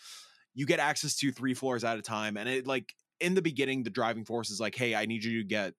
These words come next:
like, signatures from each of the managers on this floor." And the way to get the signatures is doing a little quest line for, like, accounting, doing a quest line for the kitchen,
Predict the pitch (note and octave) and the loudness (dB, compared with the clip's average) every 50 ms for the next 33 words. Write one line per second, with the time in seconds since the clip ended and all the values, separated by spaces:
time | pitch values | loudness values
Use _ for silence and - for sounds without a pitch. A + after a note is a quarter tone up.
0 | _ _ - G#2 G2+ F#2+ F2+ _ - _ - - - A#2 G2 G2+ G2 F2+ G2+ F#2+ | _ _ -6 -2 -2 -2 -2 _ -12 _ -6 -4 -2 -2 -2 -2 -2 -2 -2 -4
1 | F2+ - F#2 F2+ F2+ E2+ F#2 F#2 - - - - - - G2+ F2 F#2 F2+ F2+ F2+ | -2 -2 -4 -4 -2 -4 -4 -4 -4 -6 -6 -6 -6 -6 -4 -2 -2 -2 0 -2
2 | F2+ E2+ E2+ F2+ F2 F2+ E2+ E2+ D#2 D#2+ - - - F#2+ F#2 E2+ D#2+ E2 E2 D#2+ | -2 -2 -4 -4 -4 -4 -6 -6 -6 -6 -8 -8 -4 -4 -2 -2 -2 -2 -4 -8
3 | - - - - G2+ G#2 G2 F#2+ F2+ E2+ F2+ F#2 F2+ D#2+ F2 F2 - F2+ F2+ - | -10 -12 -6 -2 0 0 0 0 -2 -4 -4 -4 -4 -4 -6 -8 -8 -8 -6 -4
4 | F#2+ - G#3+ G#3 D#3 C3+ A2+ - A#2 A2 G#2 G2 E2+ G2 G#2 G2+ G2+ G2 F#2+ F#2+ | 0 2 2 2 2 0 0 2 2 2 0 -2 -2 -2 0 0 0 0 -2 -2
5 | - - - G#2 F#2 G2+ F#2+ F#2+ F#2+ F#2+ F#2+ F#2 F2 - - G#2 F#2+ - - G2 | -4 -6 -8 -4 -4 -2 -2 0 -2 -2 -2 -2 -4 -4 -4 -4 -4 -4 -4 -4
6 | F2+ F2 E2+ E2+ E2+ - - F2+ E2 D#2+ E2 E2 - - - - - F#3 F3+ B2+ | -4 -4 -4 -4 -8 -8 -8 -8 -6 -6 -6 -8 -10 -14 -10 -2 -2 0 0 0
7 | G2+ F2 F2 F2 F2+ F2+ F#2 F2+ F2 - G2+ G2 - - - G#2 G#2 G#2 - C3 | -2 -2 -4 -4 -4 -4 -4 -4 -2 -2 -4 -4 -4 -2 -2 -2 -2 -2 -2 -4
8 | C#3 C3+ - F3+ E3+ - G2+ F#2 D#2+ E2+ | -6 -4 -6 -8 -6 -6 -8 -8 -8 -10